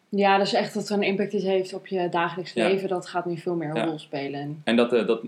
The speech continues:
Speaker 2: dat weeg ik nu ook mee, want bijvoorbeeld gynaecologie, over het algemeen worden baby's 's nachts geboren. Dat is de meerderheid van de baby's is 's nachts geboren.
Speaker 1: Heel
Speaker 2: Dus je hebt
Speaker 1: asociaal.
Speaker 2: heel veel diensten. Dat weeg, neem je ook mee.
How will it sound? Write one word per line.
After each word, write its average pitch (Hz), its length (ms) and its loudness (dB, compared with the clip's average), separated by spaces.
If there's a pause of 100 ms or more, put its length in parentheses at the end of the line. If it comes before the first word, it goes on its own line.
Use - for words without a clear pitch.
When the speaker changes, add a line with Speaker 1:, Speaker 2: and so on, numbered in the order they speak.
(120)
Speaker 2:
dat 110 260 0
weeg 107 240 2
ik - 80 -12
nu 107 120 0
ook 98 180 -2
mee, 95 120 -2
want 113 100 -2
bijvoorbeeld 104 320 -6
gynaecologie, 107 680 0 (320)
over 104 160 -4
het 107 100 2
algemeen 104 240 -2
worden 95 340 0 (100)
baby's 98 680 -2 (340)
's - 200 -8
nachts 120 240 0
geboren. 131 480 2 (420)
Dat 110 160 -2
is 110 120 -2
de 113 100 -4
meerderheid 117 460 2
van 113 140 -6
de - 20 -4
baby's 98 400 -2
is 95 140 -12
's - 40 -8
nachts 87 200 0
geboren. 127 320 0
Speaker 1:
Heel 202 440 8
Speaker 2:
Dus - 140 6
je 135 60 4
hebt 127 120 8
Speaker 1:
asociaal. 143 340 8
Speaker 2:
heel 160 220 8
veel 127 220 8
diensten. 120 640 4 (960)
Dat 151 160 6
weeg, 123 260 8
neem 123 200 8
je 113 80 8
ook 110 180 4
mee. 107 320 4